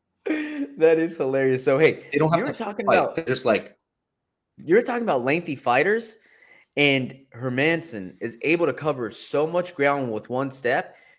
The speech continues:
Speaker 1: 'cause he'd be, like, I don't know, five, six feet away. He'd take one giant step and come in with that calf kick, and he covered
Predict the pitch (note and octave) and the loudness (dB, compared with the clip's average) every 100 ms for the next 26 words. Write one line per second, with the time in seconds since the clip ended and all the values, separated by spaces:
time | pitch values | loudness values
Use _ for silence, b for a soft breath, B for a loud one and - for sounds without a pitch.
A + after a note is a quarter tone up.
0 | b C#3+ C3+ E3+ G#3+ G#3 F#3+ D3 G2+ - | b -10 -8 -8 -8 -8 -2 -2 -2 -8
1 | - _ _ _ _ _ _ A#2 A#2 G#2 | -20 _ _ _ _ _ _ -4 -4 -4
2 | G2 G#2 _ _ _ _ A#2 C#3 C#3 - | -6 -8 _ _ _ _ -2 -2 -4 -10
3 | D3 - C#3+ C3 A#2 B2+ G2 F2+ - b | -10 -6 -2 0 4 4 4 -4 -14 b
4 | _ _ - A#2+ D3 C3 A#2 C3 D#3+ D3+ | _ _ -10 -4 -4 -4 -2 0 0 2
5 | D3+ D3+ C3+ - C#3 D#3+ - A#2 A2+ C#3 | 2 2 -6 -2 0 0 -2 -12 -6 -4
6 | C#3+ C3+ G#2+ G#2+ B2 C3 C#3+ G3+ G3+ - | -2 -2 -4 -6 -2 -2 -2 -4 -4 -6
7 | C3 C3 C3 C3+ F3 D3+ A2 - | -6 -4 -6 -2 0 0 -4 -6